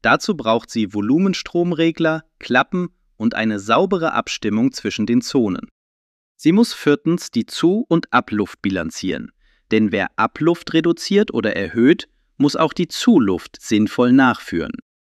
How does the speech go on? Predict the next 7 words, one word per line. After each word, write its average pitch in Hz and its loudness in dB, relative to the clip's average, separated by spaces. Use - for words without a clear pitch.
Sie 104 -4
muss 92 0
fünftens 180 4
mit 147 0
der 180 2
Gebäudeleittechnik 180 0
kommunizieren. 90 -4